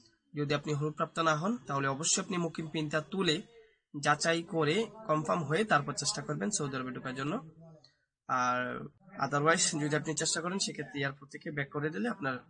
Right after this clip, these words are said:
জন্য সমস্যা হবে এবং হচ্ছে আপনার টাকাগুলো মায়ের খাবে। তো এই ছিল আজকের গুরুত্বপূর্ণ আলোচনা। সবাই ভালো থাকবেন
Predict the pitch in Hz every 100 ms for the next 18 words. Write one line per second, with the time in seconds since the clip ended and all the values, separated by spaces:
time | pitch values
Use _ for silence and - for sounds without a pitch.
0 | 131 131 127 123 156 160 165 - 143 147
1 | 151 151 175 175 135 147 151 151 - 262
2 | - - - - 135 131 - - 143 143
3 | 131 131 127 131 127 127 - _ _ _
4 | _ _ _ _ _ - 143 143 147 143
5 | - 151 143 - - 143 139 143 143 131
6 | 127 131 165 254 - 139 131 - - 143
7 | 131 180